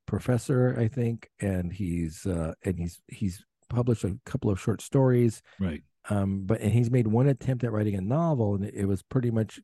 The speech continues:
Speaker 1: catastrophic and almost led to a nervous breakdown.
Speaker 2: Yeah.
Speaker 1: And so now he has this vision of doing a, I guess it's a Western type,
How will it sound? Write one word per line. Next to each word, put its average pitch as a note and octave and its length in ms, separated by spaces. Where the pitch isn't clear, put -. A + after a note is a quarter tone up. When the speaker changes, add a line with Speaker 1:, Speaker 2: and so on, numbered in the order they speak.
Speaker 1:
catastrophic A2 760
and F2 100
almost F#2 320
led F#2 160
to F#2+ 160
a E2 40
nervous F2 340
breakdown. D#2 640
Speaker 2:
Yeah. G2 140
Speaker 1:
And G2 120
so G2+ 120
now G#2 360
he A2 260
has G#2 320
this G2 280
vision G2+ 640
of F2+ 260
doing G2 580
a, F2+ 260
I F2 80
guess - 200
it's F2+ 120
a E2+ 60
Western G2 500
type, F2+ 340